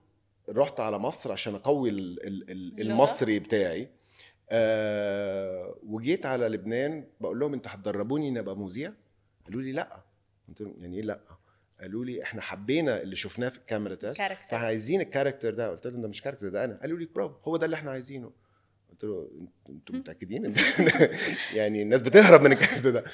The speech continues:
Speaker 1: فحسيت إن أنا ما كنتش مصطنع. أنا أيمن القيسوني. وحسيت من أول يوم إن أنا مش هت-، مش هتصنع. أنا كنت بشوف الب-، الناس اللي بيقدموا برامج وبيطلع كده ومساء
Speaker 2: أيوة.
Speaker 1: الخير.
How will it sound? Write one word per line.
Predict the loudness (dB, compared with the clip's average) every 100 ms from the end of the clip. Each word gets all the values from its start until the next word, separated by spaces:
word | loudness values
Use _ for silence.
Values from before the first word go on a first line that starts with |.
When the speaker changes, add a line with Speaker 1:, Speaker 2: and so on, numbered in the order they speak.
| -16 -18
Speaker 1:
فحسيت | 0 4 4 2 -4 -4 -4 -2
إن | 0 2
أنا | 2 0 -6 -20 -20 -20 _ _
ما | -2
كنتش | 0 0 0 -4
مصطنع. | -4 -2 -2 -6 -18 _ _ _ 0
أنا | 2 4
أيمن | 4 2
القيسوني. | -2 -6 -6 -8 -10 -14 -20 -20 _ _ _ -10
وحسيت | -8 -4 -4 -2
من | -2 2
أول | 4 4 4
يوم | 2 2 2 -2 -8 -14 -6
إن | -2 0
أنا | 0 2
مش | 2 2 2 -2
هت-، | -4 -8 -6
مش | -4 -4
هتصنع. | -2 0 2 0 0
أنا | -2
كنت | -2 -4
بشوف | -4 -4 -4
الب-، | -4 -4
الناس | 0 2 2 0
اللي | -4 -6
بيقدموا | -6 -6 -2 0 2
برامج | 2 2 2 -2 -6
وبيطلع | -12 -14 -16 -12 -6 -6
كده | -4 -2
ومساء | -2 -4 -6
Speaker 2:
أيوة. | -6
Speaker 1:
الخير. | -8